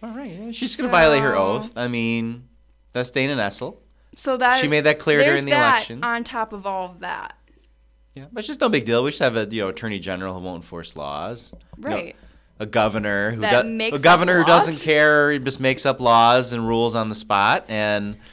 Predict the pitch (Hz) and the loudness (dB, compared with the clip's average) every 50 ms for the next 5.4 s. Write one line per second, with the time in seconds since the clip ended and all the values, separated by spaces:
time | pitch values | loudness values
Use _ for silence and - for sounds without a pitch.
0 | - - _ _ _ _ - 107 104 117 113 - 127 127 123 - - 127 123 123 | -20 -20 _ _ _ _ -10 -6 -6 -6 -2 2 2 2 2 2 -2 -2 -4 -2
1 | 110 113 117 113 113 117 117 113 110 - - 110 - 135 131 131 120 - - 160 | -2 -2 -2 -2 0 -2 -2 -2 -2 -6 -10 -10 -8 -8 -8 -8 -8 -6 -4 0
2 | 185 180 120 - - 107 104 98 - 110 104 104 101 - - 92 95 104 107 104 | 0 0 0 0 -2 -6 -8 -6 -4 -4 -4 -4 -6 -8 -10 -6 -4 -2 -2 -2
3 | 113 110 107 - - 117 113 113 113 113 98 - - - - - _ _ _ _ | -2 -4 -6 -6 -6 -6 -4 -4 -6 -6 -8 -10 -10 -10 -12 -14 _ _ _ _
4 | _ - - - _ _ _ _ _ _ _ _ _ _ - 127 117 - - - | _ -20 -20 -20 _ _ _ _ _ _ _ _ _ _ -8 -6 -6 -6 -6 -6
5 | 247 254 - - - 127 135 | -4 -4 -6 -8 -12 -14 -20